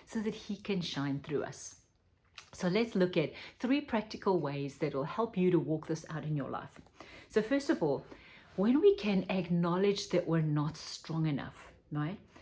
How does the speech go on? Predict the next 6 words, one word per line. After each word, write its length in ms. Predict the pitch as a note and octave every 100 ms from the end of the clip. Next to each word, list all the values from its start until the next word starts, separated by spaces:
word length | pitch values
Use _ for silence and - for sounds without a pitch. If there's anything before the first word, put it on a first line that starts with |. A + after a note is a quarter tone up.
| - - - _ -
When 320 | G3 G#3+ G#3+
we 340 | G#3 G3+ - - -
can 180 | - A3
say, 540 | - C4 A#3+ - - D#3+ -
"God," 360 | - A3+ A#3+ - - _ _ _ - -
um, 240 | E3+ E3+